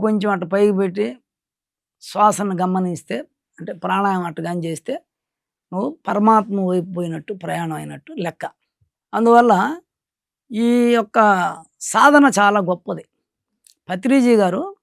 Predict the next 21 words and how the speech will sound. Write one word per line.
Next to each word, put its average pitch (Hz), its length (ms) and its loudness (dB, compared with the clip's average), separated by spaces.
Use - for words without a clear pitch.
ఈ 226 40 -2
ఒక్క 240 260 -4
ఏమి 330 320 8
చెప్పకుండా 247 480 2
సబ్జెక్ట్ 196 480 -4
అంతా, 190 200 -8
పుస్తకాలు 269 440 0
చదువుతారు 269 420 6
అందరూ, 247 240 2
no 208 80 -2
problem, 170 320 -2
ఏం 330 160 6
చెప్పకుండా 233 500 0
శ్వాస 208 340 -2
మీద 220 160 -2
ధ్యాస 190 280 -2
ఆజ్ఞాచక్రంలో 165 800 -10
ధ్యానంలో 254 460 2
కూర్చోబెట్టాడు. 185 580 -10
ప్రతి 233 180 0
ఒక్కరూ 294 340 6